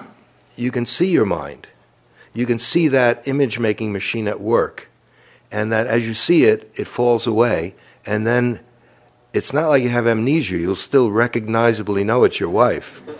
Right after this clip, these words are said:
but it has a freshness to it. You've probably, look, many people, have you, have you heard the beginner's mind?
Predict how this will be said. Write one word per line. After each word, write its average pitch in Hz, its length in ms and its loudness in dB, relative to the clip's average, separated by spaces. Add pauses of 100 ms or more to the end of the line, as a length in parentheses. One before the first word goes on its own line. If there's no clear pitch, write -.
(840)
but 113 180 0
it 107 120 -2
has 135 240 -4
a 135 40 0
freshness 143 580 -6
to - 200 -12
it. - 120 -16 (840)
You've 127 280 -2
probably, 151 380 0
look, 143 380 0 (200)
many 147 260 2
people, 123 280 -2
have 110 120 0
you, 131 220 0
have 120 240 -8
you 127 80 0
heard 123 200 2
the 123 100 2
beginner's 117 560 -2
mind? 117 440 -4